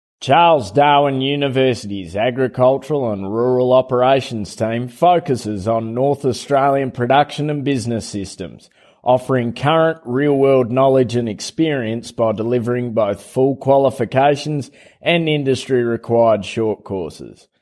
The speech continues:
Courses at the rural campus are designed to develop the skills required for work on a North Australian beef cattle property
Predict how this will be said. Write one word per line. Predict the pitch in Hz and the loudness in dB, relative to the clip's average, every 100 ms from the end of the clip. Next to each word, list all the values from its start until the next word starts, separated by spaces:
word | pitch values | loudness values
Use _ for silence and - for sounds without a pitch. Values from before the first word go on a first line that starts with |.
| _ _ _ _ - | _ _ _ _ 0
Courses | 147 175 147 135 131 | 4 4 2 0 2
at | 131 | 0
the | 123 | 0
rural | 127 135 127 117 | 4 4 4 2
campus | - 131 143 165 151 | 0 0 0 -2 0
are | 139 | 0
designed | 117 120 117 147 143 131 | 0 -2 2 2 2 -2
to | 117 | -4
develop | 120 117 147 147 - | -2 2 4 2 -2
the | 123 | -10
skills | - 170 156 123 | -4 -2 0 -2
required | 123 123 151 160 139 101 87 | -4 -4 2 4 4 2 -2
for | - 104 | -6 -4
work | 113 131 131 127 | 0 2 2 0
on | 120 | -2
a | 110 | -2
North | 120 135 131 | -2 -2 -2
Australian | 107 - 135 131 131 127 117 | -8 -2 0 2 2 0 -2
beef | 123 131 131 | 0 0 0
cattle | - 143 139 | -2 0 0
property | - 156 156 165 160 | 0 0 0 -2 -6